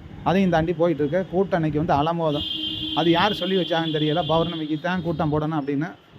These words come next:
அஹ், ஒண்ணும் ஆச்சரியமா இருக்கு. பௌர்ணமிக்கு தான் கூட்டம் அலமோது, என்ன இடம்னு தெரியல. ஃபுல்லா ஒரு ஆள்கிட்ட ஒரு விஷயம் சொன்னா, அடுத்தடுத்து பரவிடும் போல. எல்லா நே-, நேரமும் அண்ணாமலையாரை தரிசனம் பண்ணலாம், தப்பு இல்ல. பௌர்ணமிக்கு சொல்லியிருப்பாங்க போல,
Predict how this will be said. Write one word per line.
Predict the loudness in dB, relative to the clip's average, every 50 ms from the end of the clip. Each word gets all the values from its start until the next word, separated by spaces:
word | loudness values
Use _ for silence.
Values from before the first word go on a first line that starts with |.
| -20 -18 -12
அஹ், | -6 -6 -4 -2
ஒண்ணும் | -2 -2 0 0 0
ஆச்சரியமா | -2 0 0 0 0 2 2
இருக்கு. | 0 0 -2 -4 -2
பௌர்ணமிக்கு | 0 0 0 0 0 -2 -2 -2 0
தான் | 0 2 2
கூட்டம் | 2 4 4 4 4
அலமோது, | 4 4 2 2 2 2 2 2
என்ன | 2 2 0 -2 -2
இடம்னு | 0 0 0 -2 -4 -2
தெரியல. | -2 -2 -2 -2 -4 -6 -10 -16 -20 -20 -20 -20 -20 -20 -20 -20 -20 -20
ஃபுல்லா | -12 -2 0 2 4 4 4 4 2 2 -2 -4 -14 -20 -20 -20 -20 -20 -20 -20 -20 -20 -2 0
ஒரு | 4 6 6
ஆள்கிட்ட | 6 6 6
ஒரு | 6 4
விஷயம் | 4 4 2 2 2 4
சொன்னா, | 4 4 2
அடுத்தடுத்து | 2 2 2 0 2 0 2
பரவிடும் | 2 4 4 4 4 2 2
போல. | 2 2 2
எல்லா | 4 4 4 4
நே-, | 4 2 2 2
நேரமும் | 4 4 4 4 4 2 2
அண்ணாமலையாரை | 2 0 2 2 2 4 4 2 2
தரிசனம் | 2 2 2 4 2 2
பண்ணலாம், | 2 2 2 2
தப்பு | 2 -2 -2 -2
இல்ல. | -4 -4 -4 -8 -12 -20 -20 -20 -20 -20 -20 -20 -20 -2 2
பௌர்ணமிக்கு | 6 6 6 6 6 4 4 4 4 4
சொல்லியிருப்பாங்க | 6 6 4 6 6 6 6 6 6
போல, | 4 2 0